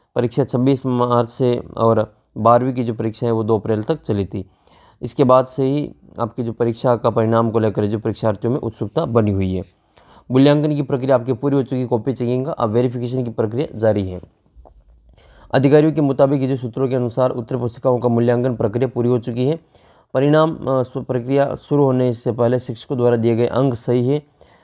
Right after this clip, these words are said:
इसकी पूरी जो वेरिफिकेशन चल रही है। कंप्यूटर से भी अंकों का मिलान किया जा रहा है। इस प्रक्रिया के पीछे उद्देश्य केवल यह है कि परिणाम पर किसी भी प्रकार का विवाद नहीं हो। सीबीएसई को अजमेर जोन सहित देश के सभी रीजन का परिणाम एक साथ जारी करना है।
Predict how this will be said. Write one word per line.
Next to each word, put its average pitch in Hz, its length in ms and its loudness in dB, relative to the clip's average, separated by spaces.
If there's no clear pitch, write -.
इसकी 120 380 -2
पूरी 127 300 0
जो 120 100 2
वेरिफिकेशन 120 560 0
चल 113 140 2
रही 98 220 0
है। 95 60 -6
कंप्यूटर 131 300 0
से 139 160 0
भी 143 140 2
अंकों 123 220 0
का 127 100 2
मिलान 120 340 2
किया 123 120 0
जा 120 140 2
रहा 135 120 0
है। - 60 -8
इस 135 120 -8
प्रक्रिया 127 340 0
के 120 140 -2
पीछे 117 320 -6
उद्देश्य 123 380 -2
केवल 117 240 0
यह 123 120 2
है 127 120 2
कि 151 220 -4
परिणाम 131 360 2
पर 135 140 -2
किसी 127 180 -6
भी 139 100 -2
प्रकार 123 300 0
का 123 100 2
विवाद 113 300 4
नहीं 131 160 0
हो। 156 200 -4
सीबीएसई 147 460 0
को 143 140 -2
अजमेर 120 400 0
जोन 131 200 0
सहित 123 220 -4
देश 117 280 -2
के 120 240 -2
सभी 131 400 2
रीजन 120 300 0
का 117 80 2
परिणाम 117 360 2
एक 117 220 -2
साथ 123 160 2
जारी 113 240 2
करना 113 240 0
है। 147 180 -2